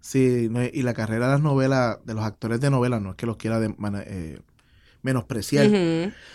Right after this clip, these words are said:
Speaker 1: pero tienen que vivir del chismoteo y la cuestión para poder estar todo el tiempo en boga y
Speaker 2: Yo no
Speaker 1: como que
Speaker 2: quería
Speaker 1: no
Speaker 2: eso.
Speaker 1: era.
Speaker 2: Yo estaba tan clara y tan, tan joven
Speaker 1: Ujú.
Speaker 2: que yo no quería eso.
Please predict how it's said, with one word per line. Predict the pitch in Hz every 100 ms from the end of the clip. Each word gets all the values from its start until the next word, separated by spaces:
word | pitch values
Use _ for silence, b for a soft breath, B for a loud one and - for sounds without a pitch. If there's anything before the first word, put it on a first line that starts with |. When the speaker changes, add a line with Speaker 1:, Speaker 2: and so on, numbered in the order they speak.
| B B B -
Speaker 1:
pero | 135 131
tienen | 135
que | 139 190
vivir | 180 170
del | 170 160
chismoteo | 160 143 135 123 131 143
y |
la | 127 123
cuestión | 117 - 127 131
para | 127
poder | 120 120 123 117 -
estar | 156 139 151 143
todo | 143
el | 135
tiempo | 139 139 143
en | 127
boga | 127 135 127 113
y | 110
Speaker 2:
Yo | -
no | -
Speaker 1:
como | 107
que |
Speaker 2:
quería | 113 117
Speaker 1:
no | 123
Speaker 2:
eso. | 110
Speaker 1:
era. | 104 101
Speaker 2:
Yo | 175
estaba | 175 247 247
tan | 220 208
clara | 202 202 196 190 190
y | - 180
tan, | 151 151 143 135 139 135 131 139
tan | - 139
joven | 123 151 269 175 139
Speaker 1:
Ujú. | 120 104 95 131
Speaker 2:
que | 175
yo | 147 165
no | 180 202
quería | 208 214 220 226
eso. | 180 - 160